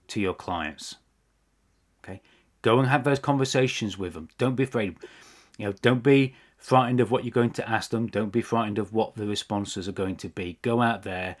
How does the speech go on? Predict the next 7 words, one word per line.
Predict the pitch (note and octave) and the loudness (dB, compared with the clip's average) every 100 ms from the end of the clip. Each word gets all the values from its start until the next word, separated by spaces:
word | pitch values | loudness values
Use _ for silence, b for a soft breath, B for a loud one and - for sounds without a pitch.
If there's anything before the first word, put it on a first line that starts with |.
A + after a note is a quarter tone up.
| B B B - | B B B -6
get | - | -6
some | - A2 | -4 -4
good | G#2 C3 | 4 6
advice | D3 C3 C#3 D3 C#3+ | 8 8 8 8 4
from | - A#2 A2 b b b b _ | 0 0 0 b b b b _
Dean | B2 C3+ C#3 C#3 - | 6 8 8 4 -2
and, | A2 G#2 G2+ | -6 -4 -4